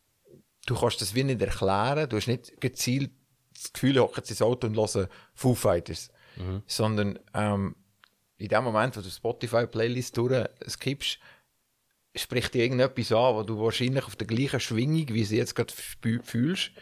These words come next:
Speaker 1: in dir innen, ähm, wie kannst du wie, wie in, in Einklang bringen? Ich glaub, das ist der entscheidende Punkt. Ich weiss nicht, ob man das so kann
Speaker 2: Ja, das macht
Speaker 1: erklären,
Speaker 2: völlig Sinn,
Speaker 1: weisst,
Speaker 2: ja.
Speaker 1: es ist wie so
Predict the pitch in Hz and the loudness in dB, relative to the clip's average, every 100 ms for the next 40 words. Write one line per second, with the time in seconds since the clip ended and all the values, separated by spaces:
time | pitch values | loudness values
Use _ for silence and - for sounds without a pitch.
0 | - - 131 127 135 143 139 - - _ | -10 -2 2 2 2 0 -4 -10 -20 _
1 | _ - 104 107 107 98 - _ _ _ | _ 0 2 2 -2 -4 -10 _ _ _
2 | _ _ - - - - - - - 123 | _ _ -20 -18 -20 -20 -20 -20 -8 -4
3 | 139 135 - 113 90 - 117 120 127 127 | -2 -2 -2 -8 -8 -10 -8 -4 0 2
4 | 120 127 120 123 131 - 131 131 123 92 | 2 0 0 0 0 0 0 0 0 -2
5 | 85 - - - - - 117 - _ _ | -4 -10 -20 -18 -8 2 2 0 _ _
6 | 120 131 - 131 131 131 127 127 123 127 | 0 0 0 -2 0 0 0 -2 -2 -2
7 | 98 - - _ _ _ _ - - - | -2 -6 -18 _ _ _ _ -16 -16 -16
8 | - - - 117 117 127 - - _ 123 | -20 -18 -2 2 2 0 -2 -6 _ 2
9 | 123 - 117 - 117 - - - - - | 2 4 0 2 -2 -2 -14 -20 -16 -6
10 | 95 - 120 120 135 113 135 107 120 127 | -4 0 2 6 6 6 4 4 4 2
11 | 127 120 127 131 | 0 0 2 2